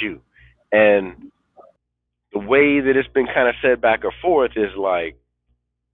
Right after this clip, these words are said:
hey, um, you know, during my last, uh, dur-, you know, going to see the O B G Y N, he says it's not very, very beneficial to have sex while I'm on my period,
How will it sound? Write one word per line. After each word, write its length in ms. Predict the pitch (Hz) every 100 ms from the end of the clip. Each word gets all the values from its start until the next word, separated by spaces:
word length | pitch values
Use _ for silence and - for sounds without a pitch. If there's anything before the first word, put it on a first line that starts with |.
| _ _ _ _
hey, 520 | 131 131 123 110 98 -
um, 760 | 104 104 98 95 90 85 78 73 _ _ _ _ _ _ _ _ _ _ -
you 80 |
know, 300 | 107 95 92 90
during 220 | 107 113 107
my 120 | 104
last, 420 | 104 107 104 101 - - - _ _ _ _ _ _ _ _ 101
uh, 240 | 95 87 85
dur-, 240 | 131 - _ _
you 60 | 139
know, 140 | 110
going 280 | 92 151 151
to 60 | -
see 60 | 151
the 120 | 127
O 180 | 123 131
B 100 | 131 123
G 140 | 131
Y 260 | 131 117 113 104
N, 80 | 85
he 60 | 82 -
says 140 | 107
it's 60 | 98
not 260 | 113 123 -
very, 260 | 120 113 110 _ _ -
very 220 | 120 120
beneficial 720 | 117 113 - 123 - 92 90 _ - - _ _ _ _ -
to 80 | 95
have 380 | 110 101 98 87 -
sex 200 | 117 -
while 120 | 104 101
I'm 100 | 98
on 120 | 90
my 80 | 85
period, 480 | - 127 98 71